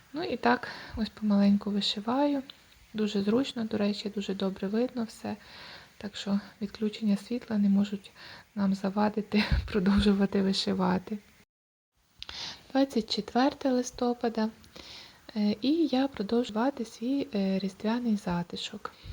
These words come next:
Знову в нас немає світла, е, але це мені не заважає. Одержувати задоволення від, е, улюбленого хобі.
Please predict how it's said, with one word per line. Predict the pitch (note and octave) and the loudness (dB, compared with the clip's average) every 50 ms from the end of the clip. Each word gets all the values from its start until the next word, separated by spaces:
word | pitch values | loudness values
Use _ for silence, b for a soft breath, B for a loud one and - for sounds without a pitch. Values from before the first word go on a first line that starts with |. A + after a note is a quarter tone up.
| B B B B B B - _ _ _ B B B B B B B B B B B B - - | B B B B B B -18 _ _ _ B B B B B B B B B B B B -8 -2
Знову | A3 G#3 G3+ G3+ | 0 2 4 4
в | F#3+ F#3+ | 4 4
нас | F#3+ F#3+ F#3+ - - | 4 2 2 0 0
немає | F#3+ F#3+ F#3+ F#3+ F#3 F#3 F#3+ | 0 2 2 2 2 0 0
світла, | F#3+ - - - B3 D#4 D#4+ - - B3 B3+ B3+ B B B B B B B B _ _ B B B B B B B B B B B B B B B B _ _ - - | -2 -4 -4 -2 0 0 0 0 -4 -4 -4 -4 B B B B B B B B _ _ B B B B B B B B B B B B B B B B _ _ -16 -8
е, | - G#3 G#3 G#3 G#3+ - - | -4 -2 0 0 -2 -4 -6
але | G#3+ A3 A3 B3+ C4+ C#4 C#4+ C#4+ | -6 -4 -2 -2 -2 -2 -4 -6
це | - - A3+ A#3 | -8 -6 -6 -4
мені | A#3 A3+ A3 A3 G#3+ | -2 -2 0 0 0
не | G#3+ G#3 | 0 -2
заважає. | G3 - F#3 F#3 F#3 F#3 F#3 - G#3+ A3+ A#3+ B3 A#3+ A#3+ A3+ B B B B B B B B B _ _ _ _ _ _ - - | -2 -2 -2 -2 -2 -2 -2 -2 -2 -2 0 0 -2 -2 -4 B B B B B B B B B _ _ _ _ _ _ -14 -6
Одержувати | - G3+ G#3 - - G#3 G#3 G3 - F#3+ | -2 -2 -2 0 0 -2 -2 -2 -2 -4
задоволення | F#3+ F#3+ F#3 G3 F#3 G3+ G#3 A3+ A#3+ A#3+ A3+ G#3+ G3 F#3+ | -4 -4 -4 -2 -2 0 2 2 2 2 4 4 2 2
від, | G3 F3 - - - - | 2 -2 -4 -6 -6 -4
е, | G3 G3 G3+ | -4 -4 -2
улюбленого | - G3 F#3+ G#3 G#3+ G#3+ A3 G#3 G#3 G3+ G3 G3 G3+ G3 | -2 -2 -2 -2 0 0 2 2 4 4 4 2 0 -2
хобі. | - - - F#3 F3+ F3+ F3+ F#3 G3+ | -4 -6 -4 -4 -2 -2 -2 -4 -6